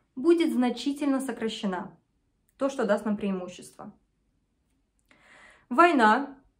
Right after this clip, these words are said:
будет выиграна при использовании техники под названием рефлексивное управление. Она подразумевает предрешение поведения врага в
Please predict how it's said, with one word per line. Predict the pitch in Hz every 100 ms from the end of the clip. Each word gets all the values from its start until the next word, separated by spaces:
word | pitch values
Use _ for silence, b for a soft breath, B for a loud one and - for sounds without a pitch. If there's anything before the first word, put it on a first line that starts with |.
| _ _ _ _
будет | 240 320 311
выиграна | 247 285 311 330 330 330
при | 320 269
использовании | - 277 277 247 254 240 220
техники | - 254 277 285 277 269
под | 247 214
названием | 208 202 226 247 254 240 233 233 233 _ _ _ _ _ _ _ _ _ _ _ _ _ _ _ _ _ _ _
рефлексивное | 247 240 208 185 - 269 294 269 254 247 247 - _ _ _
управление. | 214 226 220 220 202 185 185 185 - _ _ _ _ _ _ _ _ _ _ _ _ _ B B B B
Она | - 262 311 349
подразумевает | 339 277 262 254 247 254 254 254 -
предрешение | 302 302 302 - - 262 226 190
поведения | 190 208 208 202 202 226 196 190 180
врага | 175 190 190 220 269 311
в | - -